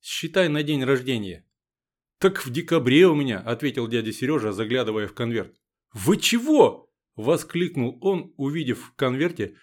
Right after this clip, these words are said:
довольно объемистую стопочку купюр. «Это девчонки придумали, а я поддержала», ответила Натка. «Это отпускные наши.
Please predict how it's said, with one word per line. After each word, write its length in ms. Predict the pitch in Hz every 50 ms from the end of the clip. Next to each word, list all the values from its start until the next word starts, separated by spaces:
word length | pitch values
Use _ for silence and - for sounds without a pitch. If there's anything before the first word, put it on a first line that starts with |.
| _ _ _
довольно 500 | 110 123 127 135 147 147 139 131 120 120
объемистую 760 | - 131 110 101 107 143 170 170 151 123 - - 131 131
стопочку 520 | 117 - - 135 - - 117 - - - 107
купюр. 480 | - - - - 123 104 98 - - _ _ _ _ _ _ _ _ _ _ _ _ _
«Это 240 | - 151 156 160 156
девчонки 540 | 131 147 156 156 - - 185 160 135 - 120
придумали, 640 | - - 123 120 120 123 113 104 95 90 85 - _ _
а 100 | - 113
я 160 | 131 170 175
поддержала», 880 | 175 - 160 127 123 127 139 127 117 107 117 113 110 101 92 92 - _ _
ответила 520 | - 120 113 - 131 120 - 127 110 107 110
Натка. 420 | 113 110 95 - - 92 - _ _ _ _ _ _ _ _ _ _ _
«Это 280 | - 165 180 - 180 160
отпускные 680 | - 147 - - 175 156 - - - 202 185 160 131
наши. 420 | 117 110 95 92 - 98 92 -